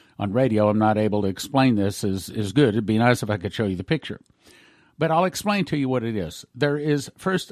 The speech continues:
a black and white cow, and it has a seven, I mean, right between its eyes, and it's like a typewriter seven. It is like a perfect seven. So we have a seven cow that is black and white. Then the other cow is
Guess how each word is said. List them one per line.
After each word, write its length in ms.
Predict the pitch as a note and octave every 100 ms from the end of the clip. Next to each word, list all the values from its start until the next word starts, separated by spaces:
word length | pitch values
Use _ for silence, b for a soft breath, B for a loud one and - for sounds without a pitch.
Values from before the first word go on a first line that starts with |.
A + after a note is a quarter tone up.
| -
a 80 | C#3
black 540 | C3 D3+ D3+ D#3+ - -
and 200 | C#3 C3
white 280 | C3 A#2+ -
cow, 380 | - G2 C#2 - _ _ B B B B
and 140 | D#3+
it 120 | E3+
has 280 | C#3 E3 D3
a 60 | D3+
seven, 500 | - D#3+ A#2+ A#2 C3+ _ -
I 80 | B2
mean, 380 | C3+ A#2+ A2 A2
right 380 | C#3 D#3 D3 - B2+
between 400 | C#3+ D3 C#3 C3+
its 180 | -
eyes, 300 | B2 F2+ -
and 200 | A#2 B2+
it's 240 | C3 C#3+ -
like 220 | C3+ B2
a 80 | G#2
typewriter 720 | - D3 C3+ - G2+ F2+ F2+
seven. 360 | - F#2 D#2+ E2 B B
It 160 | D3 D#3+
is 200 | D#3 -
like 280 | C#3+ C#3+ D3+
a 160 | D3
perfect 640 | C3+ - F3+ - A#2 - - -
seven. 460 | - D#3 G2+ - - _ b b b b
So 200 | - F3
we 180 | F3 C#3+
have 420 | D3 C#3+ C#3+ D3+ -
a 140 | C3+
seven 480 | B2+ - F3 F3 F3+
cow 380 | - C3 A2+ C3
that 200 | B2 A#2
is 140 | A#2
black 300 | A#2 A#2 A#2
and 180 | D#3+ C3
white. 320 | G#2 G2+ D3 - _ _ b b b b
Then 180 | D#3+ D#3
the 100 | C#3
other 320 | D3 F#3 F#3
cow 340 | - A2+ A2
is 300 | A2 A#2 A2